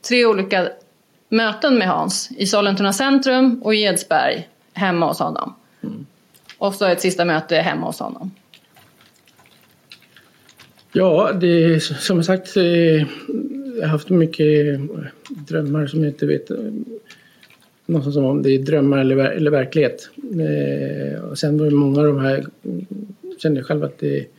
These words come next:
Speaker 2: ville vara tillmö-, tillmötesgående. Det kändes som att, eh, jag bara sa det, det de ville hö-,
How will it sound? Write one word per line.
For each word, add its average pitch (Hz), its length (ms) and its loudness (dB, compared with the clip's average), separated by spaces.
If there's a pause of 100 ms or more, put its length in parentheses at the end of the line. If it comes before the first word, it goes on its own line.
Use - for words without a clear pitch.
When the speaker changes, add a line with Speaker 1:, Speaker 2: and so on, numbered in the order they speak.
(720)
Speaker 2:
ville - 360 -4
vara 139 120 -4
tillmö-, 165 260 0 (100)
tillmötesgående. 165 640 0
Det 147 120 -4
kändes 147 300 0
som 143 140 0
att, 135 140 -8
eh, 143 240 -2 (1120)
jag 73 160 -2
bara 131 140 0
sa 139 380 -2
det, - 100 -2
det 160 380 -2
de 143 160 2
ville 127 160 -4
hö-, 127 320 -4